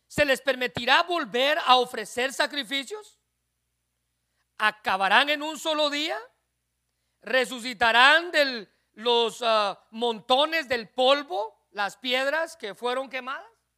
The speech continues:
Cuatro preguntas que sirvieron de burla. Cuatro preguntas. Ahora note la burla y la oposición que habían comenzado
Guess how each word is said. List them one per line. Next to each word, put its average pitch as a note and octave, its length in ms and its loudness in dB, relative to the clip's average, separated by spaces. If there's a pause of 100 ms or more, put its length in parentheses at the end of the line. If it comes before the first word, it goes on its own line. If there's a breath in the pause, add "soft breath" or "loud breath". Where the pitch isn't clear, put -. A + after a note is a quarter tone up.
(220)
Cuatro C#4+ 420 -2
preguntas D#4 460 -14 (360)
que A3+ 120 -10
sirvieron A3+ 580 -8
de A#3+ 100 -6
burla. B3 420 -14 (640)
Cuatro A4 380 4
preguntas. C#4 840 -6 (240)
Ahora F4 240 6
note G#4 340 -4
la E4+ 120 0
burla B3 440 -2
y B3 60 -6
la A#3+ 60 -2
oposición A#3+ 560 -8
que C4 80 -6
habían B3+ 220 -6
comenzado A3+ 600 -6